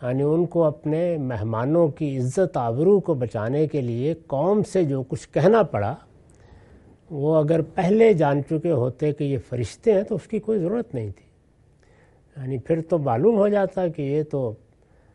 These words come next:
آسمان کے فرستادے ہیں، ان کو کوئی کیوں ہاتھ لگائے گا، اور لگائے گا تو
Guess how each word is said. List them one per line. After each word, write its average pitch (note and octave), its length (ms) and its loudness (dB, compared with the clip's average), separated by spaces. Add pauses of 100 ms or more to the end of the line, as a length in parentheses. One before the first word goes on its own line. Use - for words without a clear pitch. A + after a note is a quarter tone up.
(240)
آسمان C3 760 -4
کے F#3+ 160 0
فرستادے D#3 680 0
ہیں، F3+ 280 -2
ان F3 100 -2
کو E3+ 160 -6
کوئی E3 220 -2
کیوں G3 320 2
ہاتھ C#3 280 -2
لگائے C#3+ 440 0
گا، E3 80 0
اور D#3 180 2
لگائے C3 480 2
گا E3 140 2
تو D3+ 140 -6